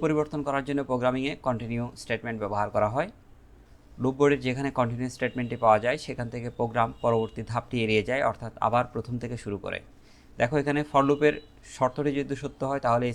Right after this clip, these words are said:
সেকেন্ড ব্র্যাকেটের ভিতর যে লুপ বডি রয়েছে, সেকেন্ড ব্র্যাকেটের অধীনে এই দুটি স্টেটমেন্টকে লুপ বডি বলা হয়। এই লুপ বডির যে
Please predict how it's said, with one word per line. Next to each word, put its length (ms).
সেকেন্ড 240
ব্র্যাকেটের 340
ভিতর 160
যে 120
লুপ 180
বডি 260
রয়েছে, 260
সেকেন্ড 240
ব্র্যাকেটের 360
অধীনে 300
এই 100
দুটি 220
স্টেটমেন্টকে 500
লুপ 180
বডি 220
বলা 180
হয়। 140
এই 80
লুপ 160
বডির 220
যে 120